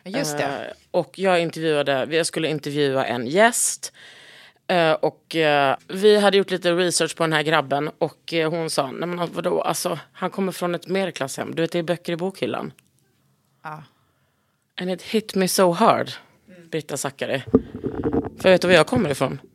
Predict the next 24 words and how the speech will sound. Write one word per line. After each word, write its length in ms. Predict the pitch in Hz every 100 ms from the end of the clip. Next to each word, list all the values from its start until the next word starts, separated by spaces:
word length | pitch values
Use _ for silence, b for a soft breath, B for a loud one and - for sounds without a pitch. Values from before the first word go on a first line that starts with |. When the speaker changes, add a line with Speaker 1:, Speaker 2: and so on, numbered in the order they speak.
| _
Speaker 2:
Böcker 340 | - - - 208
i 40 |
bokhyllan. 520 | 202 220 - - 165 147 -
Speaker 1:
Ja, 220 | 180 170 165
exakt. 420 | - 160 160 -
Och, 380 | - 165 185 -
och 160 | 185
också 240 | 175 175 190
ex-, 220 | 170 - _ -
alltså, 380 | 185 190 170 160 143
du 120 | 185
är 40 |
väl 140 | 180 180
också 160 | 160
extrem 600 | 175 - - 208 165 143
på 60 | 143
det 140 | 147
sättet 300 | 139 139 104
för 100 | -
att 60 | 151
du 80 | 151
kommer 280 | - 143 143
från 280 | - 143 -
universidad. 1120 | - 165 156 147 147 - 156 156 139 127 -